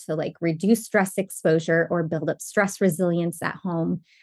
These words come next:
So that might be, like, limiting email or social media use, or, like, checking your phone less often, putting it on airplane mode before bed, wearing blue light blocking glasses if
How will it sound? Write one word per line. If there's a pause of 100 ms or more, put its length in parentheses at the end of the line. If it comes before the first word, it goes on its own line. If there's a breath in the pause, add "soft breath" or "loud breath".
So
that
might
be,
like,
limiting
email
or
social
media
use,
or,
like, (180)
checking
your
phone
less
often,
putting
it
on
airplane
mode
before
bed, (340 loud breath)
wearing
blue
light
blocking
glasses
if